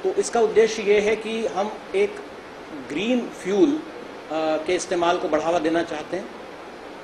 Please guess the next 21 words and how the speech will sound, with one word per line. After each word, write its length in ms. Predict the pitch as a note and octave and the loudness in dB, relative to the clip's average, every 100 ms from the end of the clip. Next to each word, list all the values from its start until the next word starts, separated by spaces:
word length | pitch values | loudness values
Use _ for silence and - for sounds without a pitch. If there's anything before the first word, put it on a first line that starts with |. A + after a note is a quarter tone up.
| - - | -16 -2
biodiesel 540 | D3 F3+ F#3 F#3+ G#3 | 4 4 4 4 2
के 120 | G#3 G3+ | 4 2
अपने 260 | - F3+ | 2 0
फ़ायदे 340 | F#3 E3+ F3 F#3+ | 2 0 2 -2
हैं, 280 | G3+ - - - E3 | -6 -12 -14 -6 -2
एक 180 | E3+ - | -2 0
तो 100 | F3+ | 2
ये 120 | F3+ | 0
plant 380 | - D3+ E3+ E3+ | 2 2 2 0
से, 240 | G3 F#3+ | -2 -2
प्लांट 480 | D3+ - D#3 E3+ F3 | -4 -6 0 0 2
based 360 | D#3+ F3+ - | 0 0 -2
fuel 260 | - E3+ F3 | -2 0 0
है, 100 | G#3 - - - - - | -2 -8 -14 -14 -14 -4
जट्रोफा 380 | E3 F3+ F3 F#3+ | 0 2 2 0
plant 320 | E3 E3 E3+ | 2 0 0
से, 160 | - E3+ | 0 -2
अ, 60 | - - | -4 -6
बनाया 500 | D3 D3+ C#3 D3 D#3 | -2 -2 -2 0 2
जाता 260 | E3 D#3+ | 2 2
है 60 | E3+ | -2